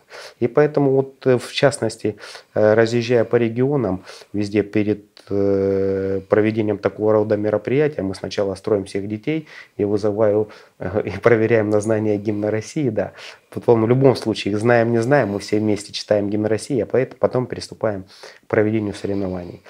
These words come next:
И вот мы знаем, что у нас в любом случае перед каждым мероприятием всегда включается гимн России, включается, да, я вот, э, именно акцент делаю на это слово. А мы вот становимся, у нас вот шестьдесят, сто участников, сто двадцать, и представьте, все детки вот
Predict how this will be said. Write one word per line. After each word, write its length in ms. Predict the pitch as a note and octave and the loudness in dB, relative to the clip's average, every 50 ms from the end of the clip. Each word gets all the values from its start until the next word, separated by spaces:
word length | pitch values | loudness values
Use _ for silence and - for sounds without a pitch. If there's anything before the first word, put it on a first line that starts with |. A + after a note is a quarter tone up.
| - - - - - | -20 -20 -20 -12 -4
И 320 | A#2+ A#2+ B2 C3+ C3+ C3 | 0 2 2 4 4 2
вот 160 | B2+ B2+ B2+ B2 | 2 2 2 2
мы 160 | B2 B2 B2 | 4 4 4
знаем, 280 | B2+ D3 E3 E3+ B2+ | 4 2 2 2 0
что 180 | G2+ - - G2 | -2 -2 -2 -2
у 40 | G#2 | 0
нас 200 | G#2 G2+ F#2 - | 0 0 -2 -2
в 80 | - | -4
любом 240 | G#2+ A2+ A2+ A2+ G2+ | -4 -2 -2 -2 -4
случае 440 | - - G2+ G2 - - G2 F#2+ G2 - - - - _ - | -4 -6 -6 -6 -4 -4 -6 -6 -6 -12 -20 -20 -20 _ -4
перед 260 | A2 G#2+ G#2+ G#2 - | -2 -2 -2 -2 0
каждым 360 | - A2+ A2+ G#2 G#2 A2 A2 | 4 4 4 4 2 0 0
мероприятием 580 | A2+ A2+ A2+ - - B2 D3 D3 D3+ - F#2+ - | 2 2 2 0 2 2 2 2 2 -2 -6 -6
всегда 280 | - - A2+ B2 A#2+ | -6 -6 0 0 0
включается 520 | - - G#2 G2+ - - G2 F#2 - - F#2+ | 0 0 -6 -6 -2 -2 -2 -2 -2 -6 -6
гимн 240 | F#2+ G#2 G2+ G2 | -4 -4 -4 -2
России, 320 | G2 G2 G2 - - F#2+ F2+ | -2 -4 -4 -6 -12 -14 -14
включается, 600 | - - G#2+ G2 - - F#2 F2+ F2 - - F#2+ | -8 -6 -6 -6 -2 -4 -4 -4 -4 -8 -8 -2
да, 160 | A2 B2+ B2+ | -2 0 0
я 200 | G#2+ G2 F#2 F2 | 0 -2 -4 -6
вот, 200 | F2 - _ - | -8 -12 _ -4
э, 180 | G2+ F#2+ F#2+ G2+ | -4 -2 -2 -2
именно 280 | G2 G2 G2 G2 G2 | -4 -4 -4 -4 -6
акцент 340 | F#2+ - - G2+ G2 G2+ G2 | -8 -6 -2 -2 -2 -2 -2
делаю 220 | G2+ G2 G2 F#2+ | -4 -4 -4 -2
на 140 | F#2+ G2 G2+ | -2 -2 -4
это 160 | F#2+ F#2 - | -4 -6 -8
слово. 400 | F2+ - - F#2+ F#2+ F#2 F#2 - - - - - - - - - | -12 -10 -8 -6 -6 -6 -6 -8 -12 -20 -18 -18 -18 -18 -10 -4
А 120 | G2+ G#2 | -2 0
мы 140 | A#2 B2+ B2+ | 2 2 0
вот 120 | A#2 A#2 | 0 -2
становимся, 460 | - - B2 C#3+ D3+ C3+ - - - | -4 -6 -4 -2 0 -2 -2 -2 -4
у 40 | F#2+ | -4
нас 220 | G2+ F#2+ F2 - F#2+ | -4 -4 -6 -8 -12
вот 80 | F#2 - _ | -14 -18 _
шестьдесят, 640 | - - - - A#2 G#2+ - - - A2 G#2 - - | -6 -2 2 2 2 2 2 0 0 0 0 -2 -4
сто 300 | - - - B2 A2+ G#2 | -8 -4 0 0 2 2
участников, 580 | G2 G2 - G#2 G2+ - - G2 - - - - | 0 0 0 0 0 0 -2 -10 -8 -8 -8 -8
сто 160 | - - G#2 | -4 -6 -4
двадцать, 420 | G#2 A#2 C#3 D3 C#3+ - F2+ - | -2 0 -2 -2 -2 -4 -10 -10
и 40 | - | -8
представьте, 500 | - F#2+ F#2+ - - C3 B2 G#2+ - F2+ | -8 -8 -8 -4 -2 -2 -2 -2 -4 -12
все 200 | F2+ - - A2 | -14 -8 -8 -4
детки 300 | A2+ A#2+ A#2 A#2+ - - | -2 -2 -2 -2 -4 -6
вот 160 | G2+ G2 G2 | -6 -6 -6